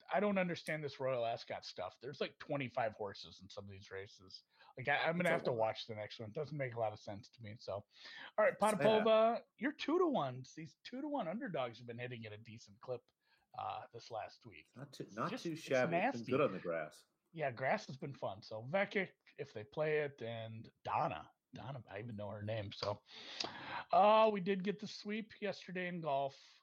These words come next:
Speaker 1: It took a little doing. Um, the first two were earlier, and then the last one ended up, we ended a ninety-minute delay for the marine layer, the ground clouds, as someone in the chat called them, the fog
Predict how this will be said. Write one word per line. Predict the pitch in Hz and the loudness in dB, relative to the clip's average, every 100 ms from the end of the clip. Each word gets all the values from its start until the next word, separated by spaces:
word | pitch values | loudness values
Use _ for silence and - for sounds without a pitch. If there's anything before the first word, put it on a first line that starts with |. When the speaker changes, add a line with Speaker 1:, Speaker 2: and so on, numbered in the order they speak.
| _ _ _ - | _ _ _ -14
Speaker 1:
It | 139 | -6
took | 175 156 | -6 -4
a | 160 | 0
little | 160 156 | 0 2
doing. | 143 135 135 131 131 _ _ _ _ _ _ - | 2 2 2 -2 -10 _ _ _ _ _ _ -8
Um, | 98 104 110 110 107 110 107 107 104 104 - _ _ _ _ _ _ _ _ _ _ 113 | -4 -2 -2 -2 -2 -4 -6 -12 -12 -14 -18 _ _ _ _ _ _ _ _ _ _ -14
the | 117 | -14
first | - 156 156 - | -2 0 0 -2
two | 151 143 | -2 0
were | 131 - | -2 -2
earlier, | 120 139 139 135 135 131 - _ _ _ | 0 2 4 4 2 0 -6 _ _ _
and | 123 117 | -4 -2
then | 113 | 0
the | 113 | 4
last | 117 120 - 127 | 6 4 2 -2
one | 117 | 0
ended | 107 117 110 | 0 0 0
up, | 107 117 | 0 -2
we | 135 139 | 0 4
ended | 180 196 | 6 4
a | 127 | 4
ninety-minute | 123 120 143 156 151 139 139 - | 4 4 4 2 2 2 0 -2
delay | 120 110 117 123 127 | -4 2 4 4 2
for | - 110 | -2 -8
the | 107 | -6
marine | 101 104 110 123 123 | -6 -6 -4 -4 -2
layer, | 120 120 120 120 - _ _ _ | -2 -2 -2 -6 -10 _ _ _
the | 113 | 0
ground | 131 113 135 135 | 4 6 6 6
clouds, | 135 143 123 135 135 131 - - 139 | 6 8 10 8 8 2 -6 -6 -6
as | 131 | -6
someone | 139 131 127 | -2 -2 -2
in | 120 | -2
the | |
chat | - 127 117 | 0 0 0
called | - 120 | 0 0
them, | 120 | -2
the | 113 - | -6 2
fog | 131 123 | 4 4